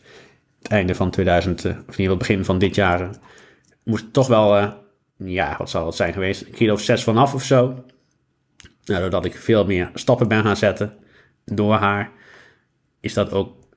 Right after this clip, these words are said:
gewoon goed gegaan, gelukt. Dus dat is ook wel, wel goed om te zien. En dit, eh, was denk ik ook de goede manier om daarvoor te zorgen.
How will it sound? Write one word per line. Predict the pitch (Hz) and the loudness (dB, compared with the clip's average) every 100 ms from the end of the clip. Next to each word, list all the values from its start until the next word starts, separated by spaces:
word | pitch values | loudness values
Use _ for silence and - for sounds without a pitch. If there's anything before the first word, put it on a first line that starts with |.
| _ | _
gewoon | - - - 87 | -20 -14 -8 -8
goed | - 143 | 0 0
gegaan, | 135 131 117 120 | 2 4 4 4
gelukt. | 104 101 110 - - _ _ _ _ _ _ _ _ _ _ - | 2 2 0 -2 -16 _ _ _ _ _ _ _ _ _ _ -20
Dus | - 98 | -10 -8
dat | 90 | -6
is | |
ook | 95 | -4
wel, | 98 101 95 | 2 2 2
wel | |
goed | 95 101 | 0 -4
om | 90 | -6
te | 90 | -10
zien. | - 98 | -8 -6
En | 92 87 | -6 -6
dit, | 92 - | -8 -10
eh, | - _ - - - | -18 _ -20 -20 -4
was | 135 135 | 0 4
denk | 151 | 4
ik | 147 | 4
ook | 139 | 2
de | |
goede | 135 156 147 | 4 6 6
manier | 139 139 139 | 6 6 6
om | 127 127 | 6 6
daarvoor | 127 123 123 120 | 6 6 4 2
te | 117 | 2
zorgen. | 123 110 117 143 | 4 4 2 -2